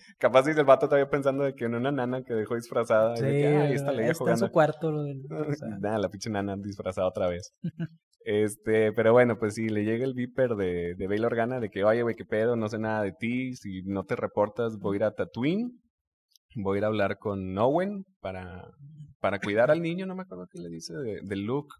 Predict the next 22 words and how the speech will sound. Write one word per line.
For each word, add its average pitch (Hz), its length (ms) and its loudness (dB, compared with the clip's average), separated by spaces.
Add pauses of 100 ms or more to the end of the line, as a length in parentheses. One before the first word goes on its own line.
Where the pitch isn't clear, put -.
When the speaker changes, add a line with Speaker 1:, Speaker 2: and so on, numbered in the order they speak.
(500)
Speaker 1:
sin 127 140 -4
Speaker 2:
Eh, - 20 -2
Speaker 1:
mencionar 131 340 2
el 143 60 0
Speaker 2:
que 147 80 4
es, - 40 6
Speaker 1:
nombre. 147 140 -2
Speaker 2:
que, 147 60 2
ajá, 151 260 2
que 147 60 -4
espera 151 420 2
que, 135 400 0
que 127 120 -8
sigan 143 280 -2
vivos 147 300 0
porque 127 200 -8
si 120 60 -6
no 127 140 -6
ya 131 140 -4
ba-, 131 200 -6
bailó 127 400 -2
Berta. 143 380 -2